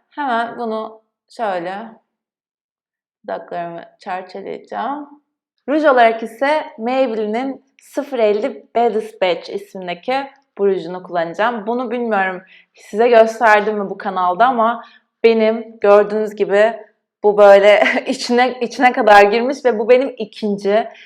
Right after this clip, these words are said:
Gerçekten bu yaz başa aldım ve şu hale bakar mısınız? Yani bitmiş. Resmen bitmiş. Ama bir daha alırım, bir daha alırım. Çünkü rengin güzelliği böyle bir şey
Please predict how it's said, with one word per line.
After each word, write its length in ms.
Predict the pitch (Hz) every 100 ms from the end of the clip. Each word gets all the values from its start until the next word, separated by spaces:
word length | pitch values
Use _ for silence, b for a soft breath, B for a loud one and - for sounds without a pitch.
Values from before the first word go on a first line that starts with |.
| B -
Gerçekten 560 | 247 262 262 262 247
bu 80 | 240
yaz 420 | 240 247 247 -
başa 300 | 214 214 254
aldım 420 | 262 247 233 240
ve 320 | 214 208 - _ - - - -
şu 140 | 208
hale 300 | 196 196 208
bakar 320 | 180 - 185
mısınız? 380 | 165 - 165 -
Yani 360 | 175 165 165 - B B B _ _
bitmiş. 580 | 214 214 - - - - - _ _ _ _
Resmen 560 | 247 208 - 208 233 220
bitmiş. 520 | 233 - 196 226 - - _ B B B B -
Ama 540 | 285 285 302 - 247
bir 120 | 269
daha 260 | 269 247 -
alırım, 560 | 208 208 214 240 247
bir 120 | 214 226
daha 220 | 254 254
alırım. 480 | 185 208 208 247 262
Çünkü 340 | 226 254 208
rengin 520 | 214 220 220 226 247
güzelliği 840 | 220 196 202 196 190 202 220 247 -
böyle 120 | 208
bir 40 | 208
şey 180 | -